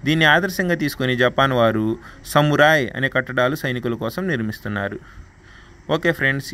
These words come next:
ఇది ఇక్ష్వాకుల చరిత్ర గురించి. ఈ వీడియో కనుక మీకు నచ్చినట్లయితే ఒక లైక్ చేయండి, ఛానల్ని సబ్స్క్రైబ్ చేసుకోండి, ఈ వీడియోని మీ ఫ్రెండ్స్కి కూడా షేర్ చేయండి.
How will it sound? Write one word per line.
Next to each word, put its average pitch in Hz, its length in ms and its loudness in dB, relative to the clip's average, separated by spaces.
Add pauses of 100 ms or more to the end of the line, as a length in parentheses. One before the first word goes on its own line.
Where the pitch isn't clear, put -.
ఇది 139 200 -2
ఇక్ష్వాకుల 131 640 -2
చరిత్ర 113 240 -2
గురించి. 113 500 -4 (1400)
ఈ 135 80 4
వీడియో 147 260 4
కనుక 139 200 -2
మీకు 120 160 -2
నచ్చినట్లయితే 120 920 -2 (880)
ఒక 120 140 -4
లైక్ 117 320 2
చేయండి, 139 420 0 (520)
ఛానల్ని 120 280 2
సబ్స్క్రైబ్ 120 520 -2
చేసుకోండి, 127 540 -4 (760)
ఈ 135 80 2
వీడియోని 135 480 4
మీ 143 140 0
ఫ్రెండ్స్కి 120 380 -4
కూడా 123 180 4
షేర్ 117 380 2
చేయండి. 104 360 -2